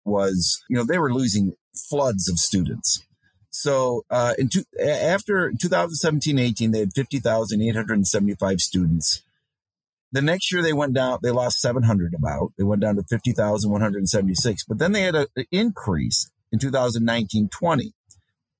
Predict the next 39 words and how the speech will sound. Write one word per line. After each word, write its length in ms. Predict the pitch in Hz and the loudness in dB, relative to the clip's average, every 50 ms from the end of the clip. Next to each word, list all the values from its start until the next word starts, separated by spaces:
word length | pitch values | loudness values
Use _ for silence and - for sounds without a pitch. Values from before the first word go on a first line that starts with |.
| _ - | _ -2
uh, 240 | 113 110 107 107 - | 0 0 0 0 0
of 160 | - 117 110 - | -2 -2 -2 -2
five, 360 | - - 131 131 139 143 - - _ _ | -2 -2 0 0 0 -2 -4 -8 _ _
of 140 | - 113 - | -4 -4 -2
fifty 280 | - 147 139 - 170 151 | -2 -4 -4 -2 -4 -2
thousand 420 | - 131 117 120 123 110 113 107 | 0 0 0 0 0 0 0 0
eight 180 | 113 117 - - | 0 0 0 0
hundred 300 | 107 117 110 107 104 98 | 2 2 2 2 2 2
ninety-five. 640 | 98 101 98 95 90 90 - - 82 62 - - - _ - 135 | 2 2 2 0 0 0 -2 -4 -4 -4 -6 -10 -12 _ -8 -4
That 260 | 135 160 208 - - | -2 0 0 0 0
was 180 | 247 233 196 185 | 0 0 0 0
unprecedented. 920 | 185 190 - - - 175 147 135 127 - 95 82 92 76 64 - - - _ _ _ _ - | -2 -4 -4 -6 -2 0 0 0 0 0 0 0 -2 -2 -4 -6 -10 -18 _ _ _ _ -4
It 180 | - 135 - - | -2 -2 0 0
stopped 540 | - - - 175 180 175 175 - _ _ _ - | -2 -2 0 0 0 0 0 -2 _ _ _ -4
about 260 | 131 120 131 135 135 | -2 0 0 0 2
a, 140 | 123 110 110 98 - _ - | 2 0 0 -2 -4 _ -4
a 120 | 117 113 | -2 -2
twelve 460 | 95 - - 165 165 165 160 160 156 147 | -2 -4 -4 -2 0 0 0 0 -2 -4
to 60 | 139 | -4
thirteen 460 | - 156 151 143 117 - 143 139 135 | -2 -2 -2 -2 -2 -2 -2 0 2
year 160 | 131 127 120 | 2 2 2
run 640 | 110 107 107 110 120 127 127 120 107 101 101 98 85 - | 0 0 0 0 0 2 2 2 0 0 0 -2 -4 -6
where 320 | - 107 113 117 110 110 107 | -4 -2 0 0 0 0 0
Detroit 460 | 95 90 - 110 98 - 143 117 113 | -2 -4 -4 -2 0 0 0 0 0
Public 180 | 131 120 98 - | -2 -2 -2 -2
Schools 320 | - - 131 117 95 98 | -2 0 0 0 0 0
was 140 | 101 92 113 | 0 0 2
losing 260 | 120 107 82 98 98 | 0 0 2 0 0
students 440 | - - - 143 127 101 90 82 - | 0 0 0 2 2 2 2 0 0
every 260 | 92 82 73 73 71 | -2 -4 -4 -8 -8
year. 220 | 78 71 - - _ _ _ - | -8 -10 -12 -12 _ _ _ 0
They 80 | 120 | 0
just 180 | 110 - - - | 0 0 0 0
couldn't 220 | - 147 135 - | 0 0 0 0
stop 340 | - - - 123 120 110 - - | -2 0 0 0 0 0 -2 -4
it. 120 | - - _ _ _ | -10 -16 _ _ _
He 480 | - - - 160 185 214 226 233 220 185 135 | -8 -4 -2 0 2 2 2 2 0 -2 -4
just 400 | 120 - 123 165 196 - 220 - | -4 -2 0 0 2 2 0 0
showed 640 | - - - 131 117 110 101 98 95 92 101 117 | -2 -2 0 0 2 2 0 0 -2 -2 -2 -2